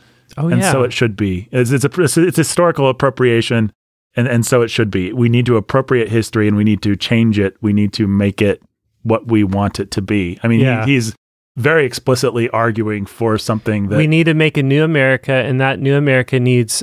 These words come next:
Speaker 1: it's a new cultural history, and a cultural history that fits and justifies and validates the new America that we wanna create.
Speaker 2: Mm-hmm.
Speaker 1: We need a, a way to look at the founding of America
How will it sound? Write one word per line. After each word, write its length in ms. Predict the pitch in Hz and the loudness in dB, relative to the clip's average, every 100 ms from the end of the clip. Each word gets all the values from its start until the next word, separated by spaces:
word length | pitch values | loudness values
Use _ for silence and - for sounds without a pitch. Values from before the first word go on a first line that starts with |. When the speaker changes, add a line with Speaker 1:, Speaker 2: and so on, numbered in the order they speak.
| - | -2
Speaker 1:
it's 640 | 127 123 101 - - - - - | 0 0 -2 -2 -2 -4 -10 -2
a 180 | 127 123 | 0 2
new 240 | 123 135 | 2 2
cultural 520 | 131 - 131 - 127 117 | 2 -2 -2 0 -2 0
history, 720 | - 127 - 117 107 113 110 _ _ _ _ _ - | -2 -4 -4 -2 -2 -2 -6 _ _ _ _ _ -2
and 400 | 127 120 120 117 | 2 4 4 2
a 100 | 123 | 0
cultural 340 | - 135 123 123 | 0 0 0 0
history 420 | 143 - 131 117 | 0 0 0 0
that 280 | 113 113 - _ | 0 -2 -6 _
fits 400 | - 143 135 - | -6 -4 -4 -2
and 200 | 127 123 | 0 2
justifies 720 | 123 127 - 127 117 113 110 113 | 0 -2 -2 -2 0 2 2 0
and 140 | 113 | 0
validates 760 | 117 113 113 107 104 - - - _ _ _ _ | 2 2 0 0 -4 -6 -12 -14 _ _ _ _
the 80 | 123 | -2
new 160 | 113 120 | 2 2
America 360 | 117 113 104 110 | 2 0 0 -2
that 140 | 90 | 0
we 100 | 113 | 0
wanna 240 | 107 107 104 | 0 -2 -2
create. 480 | - 110 104 - - - | -2 -2 -2 -4 -14 -4
Speaker 2:
Mm-hmm. 260 | 110 101 95 - | 0 0 -2 -4
Speaker 1:
We 180 | 123 131 | -2 2
need 160 | 131 | 2
a, 460 | 117 110 113 101 110 _ _ _ _ _ - | 2 2 2 -2 -8 _ _ _ _ _ -8
a 120 | 139 127 | -2 2
way 240 | 127 131 | 4 2
to 160 | - 127 | 0 -2
look 200 | 120 120 | 0 0
at 300 | 127 - - _ - | 0 0 -6 _ -6
the 80 | |
founding 400 | 123 135 135 127 | -2 0 0 2
of 100 | 117 | 0
America 720 | 113 117 127 123 - 110 107 | 0 2 2 0 -2 -4 -4